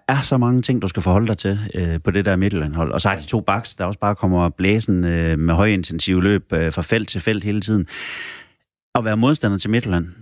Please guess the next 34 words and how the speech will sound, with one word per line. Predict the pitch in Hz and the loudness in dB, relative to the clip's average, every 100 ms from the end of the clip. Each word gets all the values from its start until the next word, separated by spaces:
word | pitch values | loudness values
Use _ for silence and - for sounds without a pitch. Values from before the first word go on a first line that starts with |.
| 101 | -4
der | 80 | 0
er | 98 90 | 0 0
rigtig | 123 - 101 | -4 -2 0
mange | 101 | 0
ting, | 101 101 | 0 -2
du | 80 | -4
skal | - | -4
forholde | 80 82 95 | 0 2 2
dig | 87 | 0
til. | 87 - | -2 -2
Og | 85 | 0
jeg, | 90 - | 0 -2
og | - 101 | 0 2
jeg, | 104 95 _ - | 2 0 _ -2
det, | 135 | 0
der | 123 | 0
rigtig | 113 131 - 87 | -2 -6 -8 -8
bed, | - 82 | -4 -2
jeg | 60 87 | -2 0
bed | 98 | 2
mærke | 95 107 113 | 2 2 0
i, | |
det | 90 110 | 0 0
var | |
da, | 110 | 2
de | 104 | 0
spiller, | - 101 107 | -2 0 2
er | 98 87 82 | 2 2 2
det | 87 | 0
forrige | 92 113 107 | 0 0 0
weekend | 101 104 71 87 - - | -2 -2 -6 -8 -10 -4
mod, | 92 90 85 | 0 2 2
øh, | 80 80 | 2 4
Nordsjælland | 98 107 98 80 | 4 2 2 0